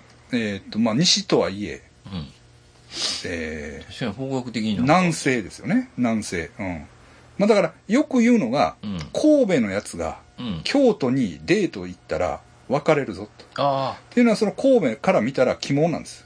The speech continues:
Speaker 2: なるほど。
Speaker 1: 京都は。
Speaker 2: あ、そういうこと。
Speaker 1: ええ。ええ、そうです。ええ。だから、それが裏鬼門という意味でしょ？
Speaker 2: はいはい。
Speaker 1: なら、まあ、相手から見たら、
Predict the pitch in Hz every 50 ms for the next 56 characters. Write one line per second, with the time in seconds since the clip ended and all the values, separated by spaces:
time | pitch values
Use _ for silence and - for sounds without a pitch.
0 | - 104 113 127 131 - - - - - - 226 - - - - - - - -
1 | - - - 127 135 107 151 143 139 135 131 123 - 110 - 151 135 - 110 82
2 | - - - - - - - - - 214 98 80 - - - - - - 196 180
3 | - 233 220 202 208 170 160 170 160 143 - - 139 113 85 80 - 85 80 82
4 | 80 - - 180 214 - - - - - 98 90 76 69 71 123 123 107 95 87
5 | 85 - - - - 113 101 87 76 - - - - - - - - - - -
6 | - - - - - - - - _ _ _ - 170 185 214 220 180 - - 180
7 | 165 - - 196 202 180 175 170 185 202 - 202 196 190 196 196 180 -